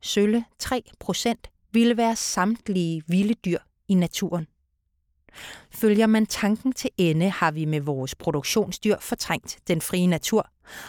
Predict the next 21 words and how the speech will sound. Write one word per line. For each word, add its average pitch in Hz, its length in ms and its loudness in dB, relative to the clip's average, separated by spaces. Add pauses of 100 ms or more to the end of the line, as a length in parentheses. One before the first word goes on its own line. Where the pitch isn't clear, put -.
(140)
og 233 120 4
nogen 240 420 6
vil 302 60 2
argumentere 226 680 2
for, 165 320 0
at 196 180 2
vi 202 120 0
samtidig 185 640 0
har - 120 -4
forsøgt - 560 -4
at 226 80 -4
fortrænge 190 500 -2
naturen 180 600 0
i 214 80 0
produktionsdyret. 202 920 -4 (960)
Men 208 380 4
måske 254 580 0 (120)
vil 254 200 2
produktionsdyret, 175 1040 -2
som 147 320 -2
vi 139 120 -6